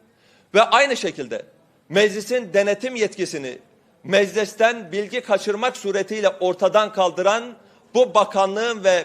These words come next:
birçok bakanlığın yaptığı bu hadiseler neticesinde Meclis Başkanımız Sayın Mustafa Şentop'u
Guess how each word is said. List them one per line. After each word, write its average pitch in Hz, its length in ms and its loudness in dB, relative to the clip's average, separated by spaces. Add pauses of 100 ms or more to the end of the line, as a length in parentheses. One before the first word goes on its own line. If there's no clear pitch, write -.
(120)
birçok 233 400 -4
bakanlığın 185 460 -2
yaptığı 170 600 -4
bu 226 120 -2
hadiseler 170 640 0
neticesinde 156 840 0 (520)
Meclis 170 580 -2
Başkanımız 170 600 -4
Sayın 185 400 -2
Mustafa 160 420 -4
Şentop'u 156 540 -6